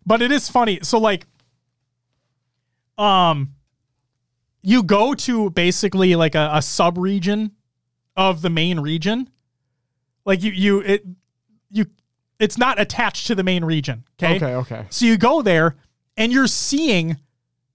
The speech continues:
Speaker 1: like, these basic starter Pokemon that you would see at the beginning of a normal Pokemon game, but they're level fifties and sixties.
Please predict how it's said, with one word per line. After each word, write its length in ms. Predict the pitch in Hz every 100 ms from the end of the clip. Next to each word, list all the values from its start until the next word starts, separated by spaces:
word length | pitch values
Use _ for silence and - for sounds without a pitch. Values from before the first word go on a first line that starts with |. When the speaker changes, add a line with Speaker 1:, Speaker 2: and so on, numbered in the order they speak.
| _ -
Speaker 1:
like, 180 | 208
these 280 | 196 220 160 - _ _ _ _ _ 165 _ _ _ _ 156
basic 460 | 220 269 - 240
starter 440 | - - 233 277 247
Pokemon 720 | 196 170 170 151 143 147 147 _
that 100 | 190
you 120 | 214
would 120 | 208 -
see 160 | 247
at 80 | 220
the 60 | 190
beginning 340 | 180 208 214
of 100 | 185
a 40 |
normal 260 | 175 196 180
Pokemon 460 | 190 190 220 240 233
game, 280 | 254 294 294 _ _ _ _ _
but 140 | - 220
they're 120 | 254
level 280 | 240 247 220
fifties 640 | - - 208 - 254 220
and 140 | 190
sixties. 720 | - 196 196 - 311 403 -